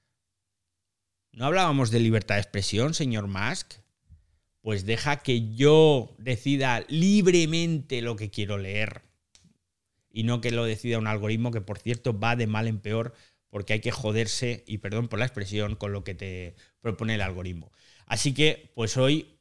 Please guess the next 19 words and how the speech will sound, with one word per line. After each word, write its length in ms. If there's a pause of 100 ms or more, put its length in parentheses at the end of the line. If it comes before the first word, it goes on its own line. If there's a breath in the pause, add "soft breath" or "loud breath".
(120)
re-, 340
la 180
verdad, 380
ha 100
sido 200
un 80
día 200
muy 220
raruno 400
en 100
Twitter. 440 (560 loud breath)
Pero 160
no 120
solo 200
en 80
mi 100
cuenta, 400
¿eh? 140
Ojito. 520